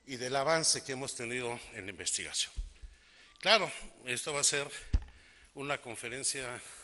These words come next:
sui generis, un informe sui generis. Acabo de recibir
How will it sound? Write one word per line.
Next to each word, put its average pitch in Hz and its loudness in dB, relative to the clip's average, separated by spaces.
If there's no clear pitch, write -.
sui 120 -8
generis, 185 2
un 175 0
informe 165 -2
sui - -2
generis. - -4
Acabo 156 -2
de 160 2
recibir 151 -2